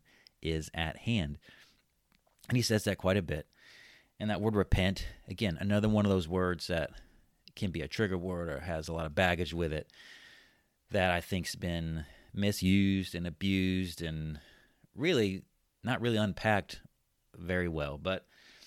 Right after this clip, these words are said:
it's a really interesting word, and it, and the fact that Jesus is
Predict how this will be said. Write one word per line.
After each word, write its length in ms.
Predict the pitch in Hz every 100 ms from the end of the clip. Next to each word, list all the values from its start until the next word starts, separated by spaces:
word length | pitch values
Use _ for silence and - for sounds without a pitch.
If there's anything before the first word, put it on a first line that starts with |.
| - _ _ 117
it's 160 | 117
a 100 | 135
really 340 | 107 123 147 135
interesting 840 | 117 117 104 - 104 95 90 87 - -
word, 420 | 95 90 85 85 -
and 440 | 95 92 90 87 -
it, 180 | - 98 - _ _ _ _ _ -
and 240 | 117 107 - _ - - - - _ _ _ _ -
the 120 | 104
fact 320 | - 127 117
that 120 | 101
Jesus 380 | 90 107 95 -
is 160 | -